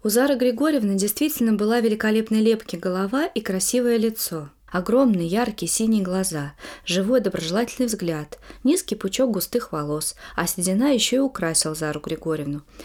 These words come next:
с пушистыми завитками на очень белой шее.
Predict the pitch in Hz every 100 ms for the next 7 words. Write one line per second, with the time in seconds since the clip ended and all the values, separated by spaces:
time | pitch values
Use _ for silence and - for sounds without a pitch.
0 | - - 190 208 - 170 160 151 - 269
1 | 277 196 165 165 269 - 190 165 196 202
2 | 190 - 147 135